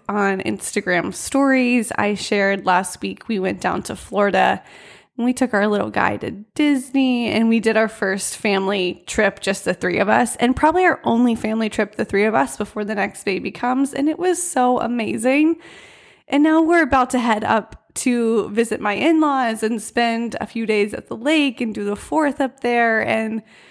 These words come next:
we're really just in full summer mode right now. And it feels good. I'm loving summer. And I know it's gonna pass in the blink of an eye. Like, I know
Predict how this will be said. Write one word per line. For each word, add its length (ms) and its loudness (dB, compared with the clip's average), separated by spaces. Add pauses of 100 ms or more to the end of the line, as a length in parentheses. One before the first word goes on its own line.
(280)
we're 100 -6
really 200 4
just 180 0
in 240 2
full 400 -2
summer 460 -2
mode 380 -2 (260)
right 180 0
now. 240 -2
And 100 -2
it 120 -2
feels 420 0 (380)
good. 500 2 (140)
I'm 260 0
loving 360 2
summer. 500 -4 (640)
And 180 4
I 80 6
know 260 4
it's 140 0
gonna 220 2
pass 440 -2
in 100 -2
the 60 -4
blink 300 -6
of 80 -14
an 140 -6
eye. 340 -6 (400)
Like, 180 -4
I 140 2
know 400 4